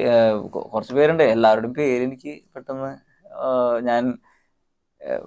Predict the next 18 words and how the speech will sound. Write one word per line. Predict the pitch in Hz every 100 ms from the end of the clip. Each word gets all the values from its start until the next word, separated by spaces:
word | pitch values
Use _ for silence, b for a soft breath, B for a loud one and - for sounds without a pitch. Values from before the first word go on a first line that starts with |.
| - _ 113
ഇത്രയും | 120 139 139
ആൾക്കാരെ, | 160 160 160 160 170 165
ആ, | - 143 127
പിന്നെ | 147 151
എന്താ | 165 170
കാര്യം | 190 180 185
വെച്ച് | 185
കഴിഞ്ഞാൽ | 190 175 180 143
ഇതിൽ | 139 147
അഡീഷണൽ | 160 147 139 151 165 - _
പ്രോഗ്രാമിംഗ് | - 151 139 135 135 135 139 143 _ _ _ _ _
സെക്ഷൻ | - 151 - 151 -
കംപ്ലീറ്റ് | - 147 139 143 131
ഞാൻ | 160 147
തന്നെയാണ് | 147 147 143 127 - _ _ _ _ _ -
കൈകാര്യം | 139 131 120 113
ചെയ്തിട്ടുള്ളത്. | 123 113 110 104
വേറൊരു | 107 113